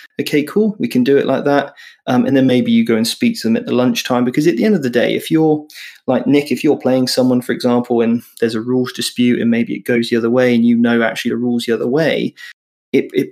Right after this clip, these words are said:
it's probably not gonna be the difference between the outcome. You're still probably going to win that game. And the,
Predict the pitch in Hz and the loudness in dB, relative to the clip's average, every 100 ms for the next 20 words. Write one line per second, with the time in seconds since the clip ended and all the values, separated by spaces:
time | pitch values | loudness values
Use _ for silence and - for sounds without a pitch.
0 | - - - 175 202 139 - 123 113 123 | -4 -6 -4 0 2 2 0 0 0 -4
1 | 123 117 - 113 110 120 120 123 139 - | -4 -6 0 0 0 -4 -2 0 -2 -4
2 | - 120 120 120 - 139 120 127 123 113 | -8 -4 -4 -4 0 0 0 -4 -2 -4
3 | 120 113 - 123 120 113 131 175 233 _ | -4 -4 -2 0 0 -2 -2 0 -2 _
4 | _ _ _ _ _ _ - - 139 135 | _ _ _ _ _ _ -20 -4 0 2
5 | 139 135 - - - - - _ _ _ | 2 0 -6 -18 -20 -20 -20 _ _ _
6 | _ _ _ _ _ _ _ _ 147 156 | _ _ _ _ _ _ _ _ 2 4
7 | 151 151 143 - | 6 4 2 0